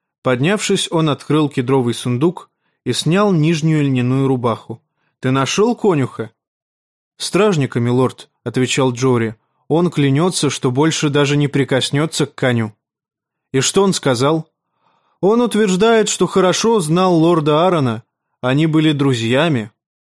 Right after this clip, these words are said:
Джори фыркнул. «Десница всегда давал мальчишкам по медику в дни именин», — сказал он. «Умел обращаться и с лошадьми.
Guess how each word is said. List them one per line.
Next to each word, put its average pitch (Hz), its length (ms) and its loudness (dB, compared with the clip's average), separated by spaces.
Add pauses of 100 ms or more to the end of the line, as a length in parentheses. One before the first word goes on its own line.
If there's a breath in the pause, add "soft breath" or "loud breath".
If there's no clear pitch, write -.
(120)
Джори 127 300 0
фыркнул. 117 580 -4 (1400)
«Десница 156 580 0
всегда 151 380 0
давал 143 300 0
мальчишкам 127 600 -2
по - 140 -8
медику 123 760 -2 (180)
в 127 160 -2
дни 131 220 2
именин», — 123 480 0 (220)
сказал 123 500 0
он. 110 240 -4 (480)
«Умел 147 320 2
обращаться 147 640 0
и 165 60 4
с - 100 -6
лошадьми. 123 600 0